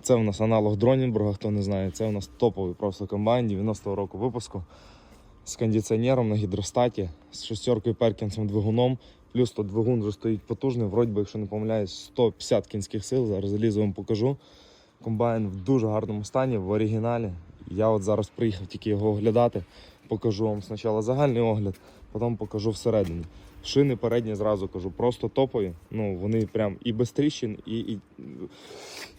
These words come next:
і виглядають дуже класно, і по протектору, і по всьому. Тобто комбайн от так як приїхав, тільки розгрузили.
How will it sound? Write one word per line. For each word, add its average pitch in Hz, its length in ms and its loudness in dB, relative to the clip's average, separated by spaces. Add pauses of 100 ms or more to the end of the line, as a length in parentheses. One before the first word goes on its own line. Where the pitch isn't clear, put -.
(140)
і 117 80 -4
виглядають 117 540 2
дуже 107 200 -4
класно, 104 440 -4
і - 20 -10
по 107 120 -14
протектору, 110 680 -4
і 104 120 -8
по 110 140 -10
всьому. 98 300 -8 (420)
Тобто 107 220 -6
комбайн 117 400 2
от 107 180 -2
так 110 200 -4
як 107 80 -8
приїхав, 135 400 2
тільки 113 240 -2
розгрузили. 117 580 0